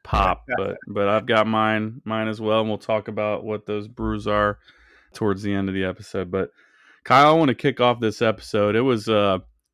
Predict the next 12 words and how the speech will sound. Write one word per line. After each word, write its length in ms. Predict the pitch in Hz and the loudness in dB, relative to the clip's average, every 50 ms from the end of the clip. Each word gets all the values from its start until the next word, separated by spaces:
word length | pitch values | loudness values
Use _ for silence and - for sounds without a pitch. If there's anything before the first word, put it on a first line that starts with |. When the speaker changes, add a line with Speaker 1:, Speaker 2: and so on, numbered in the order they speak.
| _ _ _ _ _ _ _ _ _ _ - | _ _ _ _ _ _ _ _ _ _ 0
Speaker 1:
man, 160 | 123 123 131 | 2 2 4
it 80 | 160 180 | 4 4
was 180 | 127 113 98 | 4 4 4
just 240 | 104 107 101 - - - | 2 0 0 0 -2 0
awesome 420 | 98 98 95 98 - - 98 92 | 2 2 2 2 0 -4 -6 -6
seeing 420 | 92 - - 104 101 98 98 98 98 | -8 -6 -2 -2 0 0 0 0 0
you 320 | 95 90 92 92 92 90 - - | 0 -2 -2 -4 -6 -8 -10 -4
last 360 | 110 107 98 95 - - - | 0 0 0 0 0 -4 -4
week. 240 | 107 101 98 98 98 - | -2 -2 -2 -2 -4 -6
You 100 | 123 117 | -6 -4
know, 200 | 104 101 101 101 | -2 -2 0 0
the, 220 | 101 98 98 95 | 0 0 0 0